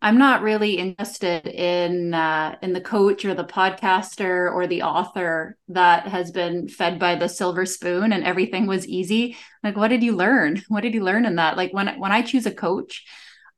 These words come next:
I want the most messed up coach possible. I want the coach that's been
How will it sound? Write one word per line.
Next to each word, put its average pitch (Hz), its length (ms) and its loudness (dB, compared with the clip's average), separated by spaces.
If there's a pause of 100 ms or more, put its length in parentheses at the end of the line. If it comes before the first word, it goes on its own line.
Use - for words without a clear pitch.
(140)
I 208 120 0
want 330 280 2
the 208 60 -2
most 180 320 -2
messed 208 420 -4
up - 180 -6
coach 208 300 -6
possible. 190 580 -6
I 190 160 -2
want 277 220 4
the 196 80 -6
coach 190 380 -4
that's 170 300 0
been 175 380 -2